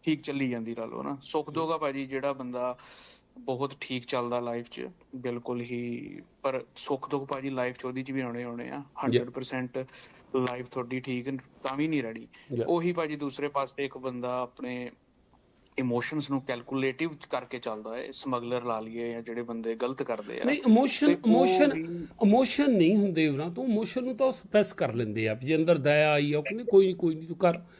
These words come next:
Speaker 2: ਬ-, ਵੱਢ ਬਾਂਹ ਇਹਦੀ, ਚੱਕ ਕੇ ਸਿੱਟ ਗੱਡੀ 'ਚ ਇਹਨੂੰ, ਕੋਈ ਗੱਲ ਨਹੀਂ।
Speaker 1: ਜੀ,
Speaker 2: ਉਹ,
Speaker 1: ਜੀ,
Speaker 2: ਉਹ,
Speaker 1: ਜੀ,
Speaker 2: ਉਹ,
Speaker 1: ਜੀ,
Speaker 2: ਉਹ
Speaker 1: ਜੀ,
Speaker 2: ਇੱਦਾਂ,
Speaker 1: ਜੀ।
Speaker 2: ਇੱਦਾਂ ਮਤਲਬ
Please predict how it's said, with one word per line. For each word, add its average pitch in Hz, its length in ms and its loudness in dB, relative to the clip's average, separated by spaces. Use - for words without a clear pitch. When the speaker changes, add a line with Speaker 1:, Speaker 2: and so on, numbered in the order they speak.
Speaker 2:
ਬ-, 165 280 4
ਵੱਢ 185 160 8
ਬਾਂਹ 175 220 4
ਇਹਦੀ, 143 180 -4
ਚੱਕ 185 200 2
ਕੇ 185 80 0
ਸਿੱਟ - 200 -6
ਗੱਡੀ 127 240 0
'ਚ 120 100 -10
ਇਹਨੂੰ, 165 160 -2
ਕੋਈ 190 140 4
ਗੱਲ 120 160 0
ਨਹੀਂ। 98 100 -12
Speaker 1:
ਜੀ, 123 320 -4
Speaker 2:
ਉਹ, 190 80 10
Speaker 1:
ਜੀ, 247 100 4
Speaker 2:
ਉਹ, 226 120 6
Speaker 1:
ਜੀ, 233 120 2
Speaker 2:
ਉਹ, 240 100 6
Speaker 1:
ਜੀ, 240 180 2
Speaker 2:
ਉਹ 247 60 2
Speaker 1:
ਜੀ, - 100 -4
Speaker 2:
ਇੱਦਾਂ, 202 260 2
Speaker 1:
ਜੀ। - 140 -6
Speaker 2:
ਇੱਦਾਂ 226 280 8
ਮਤਲਬ 226 280 4